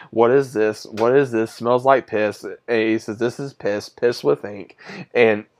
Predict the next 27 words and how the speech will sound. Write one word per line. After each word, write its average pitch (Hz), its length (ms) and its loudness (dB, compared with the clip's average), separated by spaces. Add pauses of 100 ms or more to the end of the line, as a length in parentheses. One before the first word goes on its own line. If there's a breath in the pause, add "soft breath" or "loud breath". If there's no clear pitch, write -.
it 131 120 6
just, 131 340 -4
it's, 135 240 4
it's 135 140 0
amazing 143 460 4
because 117 340 2
not 113 220 0
only 123 300 -2
with 110 240 -8
the 117 100 -2
sarcasm, 107 800 2 (300 loud breath)
but 104 400 -2
the, 104 540 -6
uh, 98 520 -4 (140)
the 110 180 -6
music 117 400 -2
behind 113 420 0
it, 110 300 0
and 107 180 -6
then 104 120 -2
how 101 440 0 (320 soft breath)
the 110 100 -6
guy 110 400 10
that 104 200 0
later 107 240 2
gets 107 220 -6
insulted 117 800 2